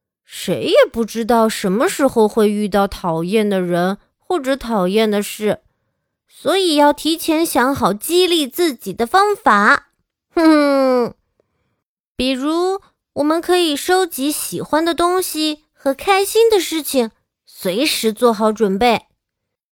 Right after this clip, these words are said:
心情不好的时候，洗个澡就会感觉舒服一点儿。这么说来，是不是因为讨厌的感觉一直粘在我身上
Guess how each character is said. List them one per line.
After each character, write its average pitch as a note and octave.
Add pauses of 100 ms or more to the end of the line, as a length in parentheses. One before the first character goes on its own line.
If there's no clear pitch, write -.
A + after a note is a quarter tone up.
(160)
心 F#4+
情 D#4+
不 F#4
好 G3+
的 A#3
时 B3
候， B3 (300)
洗 -
个 G4
澡 F3+
就 A3+
会 A3+
感 F#3
觉 F3+
舒 A#3+
服 A3+
一 G#3
点 F3
儿。 D#3+ (960)
这 G4
么 B3
说 G#3+
来， F#3 (260)
是 -
不 G#3+
是 A#3
因 B3
为 A#3 (320)
讨 E3
厌 F4
的 C#4
感 D#3+
觉 G3+ (340)
一 F4+
直 C4
粘 D4+
在 D4
我 F#3+
身 E4
上 E4+